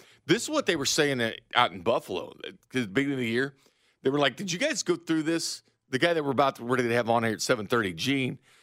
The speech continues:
uh, Battaglia from Rochester, New York, they asked me that. They go, "What was it like last year when Russell Wilson's now in the division? And was everybody talking about all the other teams and how they got better?" Yeah, I said, "Yeah, they were." Everybody's talking about the Raiders, you know, Josh McDaniels gonna turn his team around,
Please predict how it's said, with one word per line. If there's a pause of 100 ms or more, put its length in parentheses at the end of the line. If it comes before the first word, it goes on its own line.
(120)
uh,
Battaglia
from
Rochester,
New
York,
they
asked
me
that. (460)
They
go,
"What
was
it
like
last
year
when
Russell
Wilson's
now
in
the
division?
And (360)
was
everybody
talking
about
all
the
other
teams
and
how
they
got
better?"
Yeah,
I
said,
"Yeah,
they
were." (520)
Everybody's
talking
about
the
Raiders,
you
know,
Josh
McDaniels
gonna
turn
his
team
around,